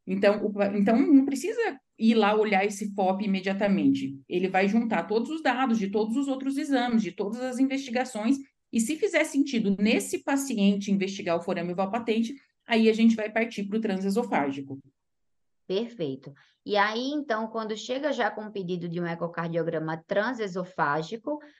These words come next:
Speaker 2: vocês costumam realizar a solução salina já no transtorácico prévio ao transesofágico,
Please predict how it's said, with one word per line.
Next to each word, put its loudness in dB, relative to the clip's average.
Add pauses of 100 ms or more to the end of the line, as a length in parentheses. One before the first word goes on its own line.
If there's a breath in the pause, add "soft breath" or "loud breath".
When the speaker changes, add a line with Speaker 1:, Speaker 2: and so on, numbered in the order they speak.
(120)
Speaker 2:
vocês 0
costumam -2
realizar 0
a 0
solução -4
salina -2
já 4
no -2
transtorácico 0
prévio 4
ao 4
transesofágico, 0